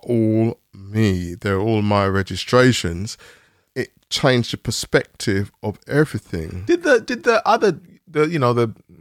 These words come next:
Speaker 2: Golden Ring of Lawyers,
Speaker 1: Yeah.
Speaker 2: did they know that? Or they did, they probably didn't know that
Speaker 1: Probably
Speaker 2: either.
Speaker 1: didn't know that. They were just looking at knowing how the logistics of any kind of small man taking on any kind of big corporation.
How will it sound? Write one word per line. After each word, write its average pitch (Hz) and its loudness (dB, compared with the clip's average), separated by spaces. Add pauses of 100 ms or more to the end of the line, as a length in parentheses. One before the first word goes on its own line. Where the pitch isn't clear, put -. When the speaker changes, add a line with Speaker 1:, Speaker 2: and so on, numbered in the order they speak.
(140)
Speaker 2:
Golden 101 2
Ring 101 -2
of 95 -6
Lawyers, 95 -4
Speaker 1:
Yeah. 98 -20
Speaker 2:
did 190 -2
they 254 4
know 117 4
that? 78 -8 (340)
Or 117 2
they 120 4
did, 104 0
they 117 4
probably 98 0
didn't 92 -2
know 87 -4
that 85 -6
Speaker 1:
Probably 135 0
Speaker 2:
either. - -4
Speaker 1:
didn't 92 -6
know 92 0
that. 78 -10 (100)
They 135 2
were 143 2
just 131 -8
looking - -6
at 107 -6 (200)
knowing 117 4
how 113 0
the 104 -4
logistics 107 -6
of 101 -4
any 120 -2
kind 117 -4
of 101 -6 (180)
small 113 0
man 104 -2
taking 98 -4
on 92 -6
any 113 -6
kind 110 -6
of 98 -10 (100)
big 101 -8 (320)
corporation. 104 -2